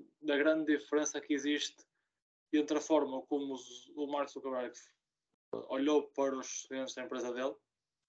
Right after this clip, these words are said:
e, eh, deu a cara, acabou por, eh, por dizer que a culpa era dele, que estava ali para apoiar as pessoas e, e a forma como o Facebook também acabou por despedir as pessoas foi um, um bocado mais considera-,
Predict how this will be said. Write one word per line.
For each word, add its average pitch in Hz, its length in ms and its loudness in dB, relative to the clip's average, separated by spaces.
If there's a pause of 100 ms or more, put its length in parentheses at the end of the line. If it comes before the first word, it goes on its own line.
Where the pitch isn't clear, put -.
(200)
e, 131 360 4
eh, 127 460 2
deu 147 180 6
a 135 80 0
cara, 127 380 2
acabou 131 440 0
por, 131 320 -4
eh, 120 800 0
por 131 120 -6
dizer 131 140 -2
que - 80 -8
a 120 40 -8
culpa 135 280 2
era 127 200 2
dele, 143 260 0 (360)
que 131 680 2 (380)
estava 139 240 8
ali 139 140 8
para 139 100 8
apoiar 135 280 4
as 127 100 -6
pessoas 123 480 -4
e, 120 320 -6
e 123 40 0
a 117 60 -2
forma 131 280 -4
como 135 140 -10
o - 40 -14
Facebook - 360 -6
também 127 200 -4
acabou 131 240 0
por 123 140 -6
despedir 127 500 -2 (520)
as 131 100 -4
pessoas 131 340 2
foi 151 160 4
um, 143 320 -2 (140)
um 143 120 -6
bocado 135 340 -2
mais 131 440 0
considera-, 131 880 -2